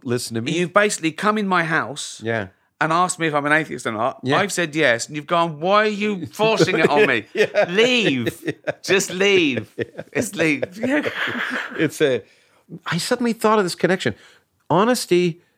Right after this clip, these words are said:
Speaker 1: it just occurred to me that I see a thread in here. I, I love that film. What was it called? Uh, something about lying. The Invention
Speaker 2: Invention
Speaker 1: of Lying.
Speaker 2: of Lying, yeah.
Speaker 1: Yeah, yeah. And it's interesting there that here was someone,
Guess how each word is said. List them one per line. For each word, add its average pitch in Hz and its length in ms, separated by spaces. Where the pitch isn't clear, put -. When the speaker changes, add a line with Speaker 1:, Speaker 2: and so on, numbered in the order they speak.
Speaker 1:
it 156 160
just 254 200
occurred 233 300
to 170 60
me 123 240
that 180 280
I 160 120
see 165 200
a 156 60
thread 190 440
in 120 100
here. 127 420
I, 139 100
I 143 280
love 170 220
that 151 160
film. 143 260
What 135 160
was 139 140
it 127 80
called? 127 300
Uh, 95 120
something 131 300
about 101 180
lying. 98 320
The 107 80
Invention 131 420
Speaker 2:
Invention - 0
Speaker 1:
of 135 280
Lying. - 20
Speaker 2:
of 131 40
Lying, 107 260
yeah. 107 140
Speaker 1:
Yeah, 170 140
yeah. 160 160
And 175 180
it's 190 240
interesting 202 560
there 143 460
that 143 340
here 190 340
was 202 240
someone, 139 460